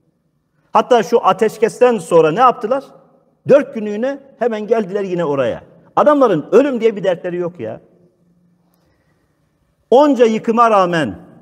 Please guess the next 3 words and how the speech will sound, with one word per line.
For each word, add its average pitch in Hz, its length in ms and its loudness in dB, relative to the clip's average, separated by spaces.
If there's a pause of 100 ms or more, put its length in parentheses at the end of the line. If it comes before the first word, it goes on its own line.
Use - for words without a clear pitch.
(680)
açlığa, 240 560 2
susuzluğa 220 720 0
rağmen 202 520 0